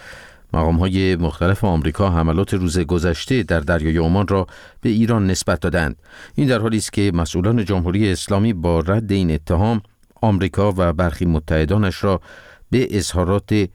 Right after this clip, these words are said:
فتنه‌جویانه متهم کردند. جرمی هانت، وزیر خارجهٔ بریتانیا، با تاکید بر اینکه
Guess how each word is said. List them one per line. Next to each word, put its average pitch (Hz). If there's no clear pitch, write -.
فتنه‌جویانه 95
متهم 90
کردند. 73
جرمی 90
هانت، 104
وزیر 95
خارجهٔ 98
بریتانیا، 95
با 98
تاکید 104
بر 95
اینکه 110